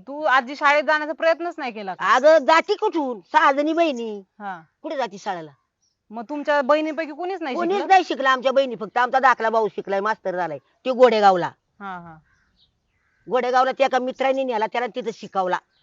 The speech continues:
Speaker 1: म्हणजे तुम्हाला आवडच नव्हती का शाळेत
Speaker 2: अरे,
Speaker 1: घातलं
Speaker 2: आवड
Speaker 1: पाहिजे?
Speaker 2: मस्त होती, पण सवड नको का?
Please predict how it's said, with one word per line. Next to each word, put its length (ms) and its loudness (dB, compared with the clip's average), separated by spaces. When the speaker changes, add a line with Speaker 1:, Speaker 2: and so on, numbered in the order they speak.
Speaker 1:
म्हणजे 160 -16
तुम्हाला 240 -2
आवडच 420 6
नव्हती 360 -8
का 100 -8
शाळेत 260 2
Speaker 2:
अरे, 100 0
Speaker 1:
घातलं 180 6
Speaker 2:
आवड 200 8
Speaker 1:
पाहिजे? 180 8
Speaker 2:
मस्त 200 6
होती, 200 2
पण 140 -2
सवड 300 6
नको 200 6
का? 360 6